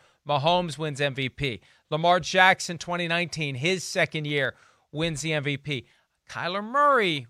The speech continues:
was kind of on track for that early on. It fell off in his second year. How about, Peter, Justin Herbert as the N F L's M V P in twenty twenty-one? Now, again, the, the, the Chargers would have to be really, really good,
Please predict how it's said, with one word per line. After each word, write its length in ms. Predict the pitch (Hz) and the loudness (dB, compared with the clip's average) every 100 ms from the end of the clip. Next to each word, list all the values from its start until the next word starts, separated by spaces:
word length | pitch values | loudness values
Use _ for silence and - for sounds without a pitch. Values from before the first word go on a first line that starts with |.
| _ | _
was 120 | 147 | -12
kind 320 | - - 190 | -10 -6 -4
of 80 | 196 | -2
on 200 | 196 196 | -2 -2
track 440 | - - 185 196 185 | -6 -4 2 2 0
for 140 | 196 | -2
that 180 | 175 170 | 0 2
early 260 | 170 165 | 0 -2
on. 220 | 165 160 156 | -2 -2 -2
It 100 | 135 | -4
fell 220 | 156 147 | -2 0
off 220 | 147 139 | 0 0
in 80 | 135 | -6
his 180 | 151 143 | -8 -6
second 320 | - 135 131 | -4 -4 -6
year. 160 | 123 | -10
How 280 | 98 143 214 | -2 0 2
about, 440 | 233 220 208 185 - | 4 6 6 4 -2
Peter, 400 | 185 175 165 - _ _ _ - | -2 0 0 -2 _ _ _ -8
Justin 460 | 160 156 - 147 | -6 -6 -8 -12
Herbert 540 | 117 147 151 131 117 - _ _ _ _ | -8 -4 -2 -4 -8 -12 _ _ _ _
as 140 | 127 | -10
the 100 | 120 | -6
N 100 | 135 | -6
F 120 | 131 135 | -6 -4
L's 180 | 131 | -4
M 160 | 123 131 | -4 -8
V 180 | 120 117 | -8 -10
P 420 | - 113 98 90 _ _ _ | -10 -12 -12 -16 _ _ _
in 120 | - 131 | -10 -10
twenty 500 | - 139 131 123 - _ - | -8 -6 -4 -6 -12 _ -10
twenty-one? 380 | 156 151 143 | -6 -4 -4
Now, 180 | 143 156 | 0 2
again, 300 | 151 151 110 _ _ _ _ _ _ - _ | 2 0 -4 _ _ _ _ _ _ -20 _
the, 100 | - 123 | -10 -10
the, 120 | - 123 | -10 -10
the 80 | - | -8
Chargers 420 | 143 233 240 180 | 2 4 6 4
would 100 | 165 | 2
have 160 | 175 185 | 6 6
to 60 | 147 | 4
be 140 | 180 | -8
really, 420 | 151 156 190 180 | -6 0 2 2
really 260 | 165 175 156 | 0 0 -2
good, 520 | 123 175 175 139 131 | 0 2 4 4 0